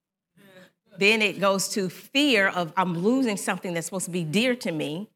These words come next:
Uh, it becomes, uh, it's betrayal, because when you get married, uh, you get to a point, or you're supposed to get to a place where you're very open with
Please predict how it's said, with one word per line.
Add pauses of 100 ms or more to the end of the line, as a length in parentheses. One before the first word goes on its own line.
(480)
Uh,
it
becomes,
uh,
it's
betrayal, (220)
because (320)
when
you
get
married, (240)
uh, (200)
you
get
to
a
point,
or
you're
supposed
to
get
to
a
place
where
you're
very (120)
open
with